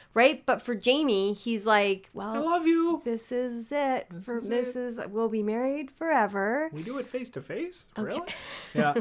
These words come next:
Speaker 1: <laughs>
Speaker 2: Um.
Speaker 1: So when they do show the wedding, your comment, um, was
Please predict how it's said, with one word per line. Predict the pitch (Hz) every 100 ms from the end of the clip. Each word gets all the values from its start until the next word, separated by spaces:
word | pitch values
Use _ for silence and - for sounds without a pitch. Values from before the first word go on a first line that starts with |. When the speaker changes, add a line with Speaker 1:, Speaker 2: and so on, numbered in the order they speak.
| 233
Speaker 1:
<laughs> | 240
Speaker 2:
Um. | 160 156 151 147 135 - _ _ - - - - - _ _ _ _
Speaker 1:
So | - 247 247 233 226 - _
when | 220 254 262
they | 262
do | 208 277 320
show | 339 247 196 190 185 185 180 175 - -
the | 190
wedding, | 180 165 170 160 175 180 - _ _ _ -
your | 190 190
comment, | 190 175 170 160 175 - - _ _ -
um, | 170 180 _ _ _
was | 185 180 170 170 175 165 -